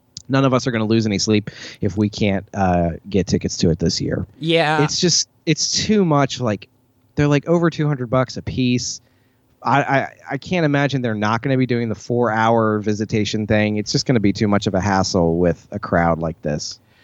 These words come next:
Speaker 2: Yeah,
Speaker 1: to
Speaker 2: and
Speaker 1: me.
Speaker 2: especially 'cause it's gonna be so many, like, hardcore Star Wars fans are gonna be trying to go.
Speaker 1: Yeah.
Speaker 2: It probably, especially on those days, you know, after they've already done the con, and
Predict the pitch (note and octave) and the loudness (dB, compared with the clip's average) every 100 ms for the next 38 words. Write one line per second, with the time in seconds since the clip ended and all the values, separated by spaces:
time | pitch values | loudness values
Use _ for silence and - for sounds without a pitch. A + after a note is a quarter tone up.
0 | _ - _ - C#3+ C3+ C3+ D3 - E3+ | _ -20 _ -4 0 2 2 0 2 0
1 | D#3+ D#3 C#3 B2 C3+ A#2+ A2 A2 G2+ - | 0 2 2 2 2 2 4 2 2 2
2 | A2 G#2+ G#2 G#2 G2+ G2 F#2+ F2 F2+ - | 2 2 2 2 2 2 0 -2 -6 -8
3 | F#2+ F2+ - G#2+ G2+ G2 - G2 F#2 F2+ | -2 -2 0 2 2 2 2 4 4 2
4 | E2+ C2 - F#2+ F#2 F2 F2 F#2+ F2 F2 | 0 -4 0 2 2 0 0 -2 -2 -2
5 | F#2 F2+ - F#2+ F#2 E2+ - B2 A2+ A2 | -4 -4 -4 -2 -2 -4 -2 0 2 2
6 | G#2 G2+ B2+ B2 A2 - - A2 B2 G2+ | 2 2 2 2 0 -2 -2 0 0 0
7 | F#2+ F#2+ F2+ - F#2+ F2+ E2 E2+ E2+ F2 | 0 0 -2 0 0 0 -2 -6 -6 -4
8 | F2 F2+ F2 E2 F2 E2 D2+ F2 F2 F2 | -2 -4 -4 -2 -2 -2 -2 -2 -2 -6
9 | F2 _ - - - F#2+ - F#2+ G2 G2+ | -10 _ -20 -20 -8 -8 -4 0 2 2
10 | G#2 G2+ G2 F2+ F2+ E2+ E2+ E2 | 0 -2 -4 -2 0 0 -2 -6